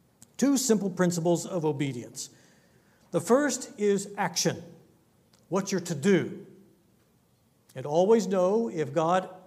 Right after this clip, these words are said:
tells you to do something, He's going to give you grace to do it.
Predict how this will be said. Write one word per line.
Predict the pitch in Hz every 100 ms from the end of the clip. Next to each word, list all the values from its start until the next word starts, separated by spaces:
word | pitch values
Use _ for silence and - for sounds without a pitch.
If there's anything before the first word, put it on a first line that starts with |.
| - -
tells | 139 175 196
you |
to | 220 233
do | 202
something, | 175 165 147 180 196 190 - - _ _ _ _ _ _ _ _ _ _ _ -
He's | 151 151
going | 175
to | 156
give | 151 151
you | 156
grace | 147 165 196 190
to | - - 190
do | 190 156
it. | 110